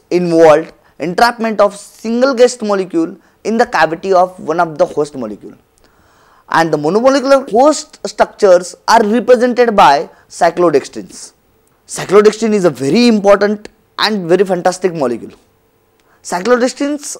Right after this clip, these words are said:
are basically cyclic oligosaccharides comprising of six D glucopyranose units attached by one four linkages. They are produced by the action of amylase on the starch.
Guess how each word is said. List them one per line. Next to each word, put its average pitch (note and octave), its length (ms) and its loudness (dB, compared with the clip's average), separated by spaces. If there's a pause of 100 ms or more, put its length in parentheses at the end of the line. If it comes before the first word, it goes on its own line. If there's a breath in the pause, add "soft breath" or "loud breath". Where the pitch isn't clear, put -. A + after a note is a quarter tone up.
(160)
are A#3 180 -2
basically G#3+ 640 0 (140)
cyclic A#3 640 -6 (220)
oligosaccharides F#3 920 0 (180)
comprising G3+ 640 -2
of F#3 340 -2 (300 soft breath)
six - 540 -10 (180)
D A3+ 520 -6 (200)
glucopyranose D#3+ 1500 0
units D3+ 640 -4 (240 soft breath)
attached A3+ 640 2
by D#3+ 220 4
one D#3+ 260 -2
four G3 180 -2
linkages. C3 680 -10 (960 soft breath)
They D#3+ 140 4
are D#3+ 180 6
produced A#3 500 0
by F#3+ 120 4
the F3 80 4
action D#3+ 320 0
of E3 120 0 (120)
amylase G3 600 4
on D#3+ 140 2
the C#3 60 -4
starch. - 460 -10